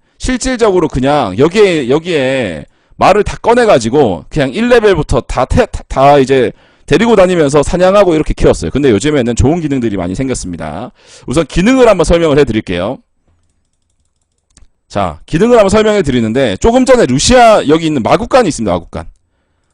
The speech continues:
마구간에 갔는데 말 관리를 눌러보겠습니다. 조금 전에 들어온 루시안이 이미 십 레벨입니다. 그 이유가 뭐냐면 저장된 여물을 먹었어요. 지가 알아서. 원래는 여물을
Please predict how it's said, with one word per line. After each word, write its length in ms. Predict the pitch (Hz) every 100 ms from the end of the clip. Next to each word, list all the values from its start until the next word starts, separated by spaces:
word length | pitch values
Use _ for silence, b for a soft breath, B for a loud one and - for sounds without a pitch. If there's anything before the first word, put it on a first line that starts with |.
| _
마구간에 440 | 123 202 233 254 190
갔는데 500 | 151 147 170 135 87
말 180 | 123 190
관리를 300 | 214 208 135
눌러보겠습니다. 760 | 127 120 95 - 87 82 110 _ _ _ _ -
조금 320 | 247 277 277
전에 220 | 285 269
들어온 340 | 220 175 208 151
루시안이 420 | - 196 185 175
이미 120 | 180
십 160 | - 220
레벨입니다. 640 | 226 165 98 82 82 90 _ _ _ _ _
그 200 | - 202
이유가 440 | 208 131 165 233 196
뭐냐면 420 | 101 110 147 104
저장된 540 | - 123 214 226 151
여물을 540 | 95 120 170 147 98 - _ -
먹었어요. 420 | 156 170 - 87
지가 300 | - 98 95
알아서. 260 | 82 - _ _ B B B B
원래는 600 | 135 208 262 247 226 175
여물을 720 | 135 196 233 202 202 147 80